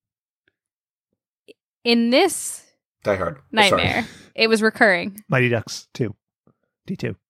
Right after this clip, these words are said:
Speaker 1: Ewoks came out of my parents' closet and kidnapped me and then tied me to a post and tried to burn me alive.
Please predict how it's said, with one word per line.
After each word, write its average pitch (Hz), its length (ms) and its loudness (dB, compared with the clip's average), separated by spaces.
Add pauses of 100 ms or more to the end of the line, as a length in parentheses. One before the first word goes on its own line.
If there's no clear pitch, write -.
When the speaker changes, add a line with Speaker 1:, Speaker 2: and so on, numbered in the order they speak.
(120)
Speaker 1:
Ewoks 262 420 2
came 240 220 0
out 214 100 4
of 214 80 -2
my 208 120 0
parents' 208 340 -2
closet 220 540 0
and 196 200 0
kidnapped 196 520 0
me 190 300 -2
and 190 340 0
then 185 160 0
tied 180 240 2
me 185 140 0
to 175 160 2
a 170 60 2
post 170 300 0
and 180 80 -8
tried 175 160 -2
to 180 80 -4
burn 175 160 0
me 165 80 -6
alive. 156 340 -6